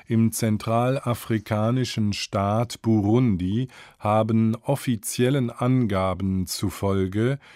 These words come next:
für eine Verfassungsänderung gestimmt, die es Präsident Pierre Nkurunziza ermöglicht,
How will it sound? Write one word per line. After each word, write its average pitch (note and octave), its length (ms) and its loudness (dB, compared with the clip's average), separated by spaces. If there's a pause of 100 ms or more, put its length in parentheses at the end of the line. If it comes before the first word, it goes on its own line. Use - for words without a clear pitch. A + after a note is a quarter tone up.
(160)
für C#3 560 0
eine A#2 480 0
Verfassungsänderung G2+ 1700 0
gestimmt, B2+ 640 -2 (440)
die A#2+ 220 2
es C3 320 -2
Präsident G#2+ 880 -2 (340)
Pierre A#2 600 2
Nkurunziza G#2+ 1500 0
ermöglicht, A#2+ 1120 0